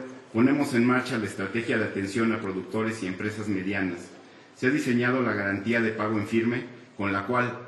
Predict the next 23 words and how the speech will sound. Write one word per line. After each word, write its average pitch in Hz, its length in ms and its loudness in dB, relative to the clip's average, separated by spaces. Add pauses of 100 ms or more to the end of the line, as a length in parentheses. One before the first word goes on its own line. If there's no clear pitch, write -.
(160)
por 101 200 -2
primera 131 420 4
vez, 127 300 2
una 139 160 6
institución 117 500 0
de 107 80 4
banca 117 280 2
de 107 120 2
desarrollo 110 600 -2 (360)
elimina 131 480 8
los 110 160 2
rescates 110 540 -2
de 95 80 -4
créditos 107 480 0
garantizados. 92 800 -4 (640)
Para 104 240 2
contribuir 117 540 4
a 147 60 4
la 127 80 2
estabilidad 110 600 0
en 117 100 2
el 95 100 -4
sector 127 400 -2